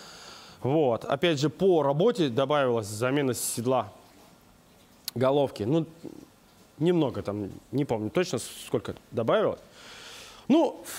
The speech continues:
в целом, то есть эксперимент, то есть на ранней стадии у нас удался. То есть, э, вложений было прям минимум. То есть насос, вкладыши,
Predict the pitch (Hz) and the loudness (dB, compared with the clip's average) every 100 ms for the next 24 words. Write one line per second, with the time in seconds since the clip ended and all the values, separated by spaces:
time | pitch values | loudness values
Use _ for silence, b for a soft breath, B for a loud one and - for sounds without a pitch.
0 | B B 101 - _ _ - 277 226 160 | B B -14 -18 _ _ 2 4 4 4
1 | 180 156 - 170 - - 214 196 151 127 | 2 2 -2 -4 -2 0 2 2 2 0
2 | 147 131 - 139 147 147 123 127 139 135 | 0 0 0 2 4 2 2 2 2 0
3 | - 131 113 135 127 117 147 208 - 101 | 2 2 2 0 0 2 2 2 0 -6
4 | - - - B B B - 143 131 127 | -8 -20 -20 B B B 0 2 2 2
5 | 120 120 113 110 107 101 143 156 165 123 | 2 4 2 2 0 2 2 2 2 0
6 | 113 139 120 107 120 107 117 175 165 113 | 2 2 2 0 -2 0 2 4 2 0
7 | - 117 113 131 131 165 - 139 139 135 | 0 -2 0 0 2 0 0 0 0 0
8 | - 143 143 131 | 0 0 2 0